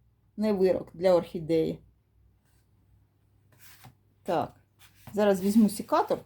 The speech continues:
кладу, прикладаю мокрим мохом корінці,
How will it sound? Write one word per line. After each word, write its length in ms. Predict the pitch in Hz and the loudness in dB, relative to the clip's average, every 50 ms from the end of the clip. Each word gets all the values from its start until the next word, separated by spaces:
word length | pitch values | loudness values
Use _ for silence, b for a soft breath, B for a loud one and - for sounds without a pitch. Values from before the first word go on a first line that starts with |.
| _ _ _ _ _ _ _ _ _ _ _ _ _ - - | _ _ _ _ _ _ _ _ _ _ _ _ _ -12 -2
кладу, 420 | 180 190 202 202 202 302 339 - - _ _ _ _ b b b b b b b | 0 2 2 4 4 2 2 0 -4 _ _ _ _ b b b b b b b
прикладаю 680 | - - 294 262 - 302 294 277 262 294 269 254 233 226 | 0 0 0 4 4 6 6 8 8 6 6 6 6 6
мокрим 420 | 226 247 262 247 - 208 214 214 | 4 4 4 2 2 0 0 2
мохом 560 | 214 220 233 240 220 214 - 196 175 165 160 - _ _ _ _ _ | 2 4 4 4 2 2 0 -4 -6 -6 -8 -14 _ _ _ _ _
корінці, 600 | _ - 214 233 240 240 240 - - 330 359 466 | _ -2 0 2 2 2 0 0 0 -2 -2 -2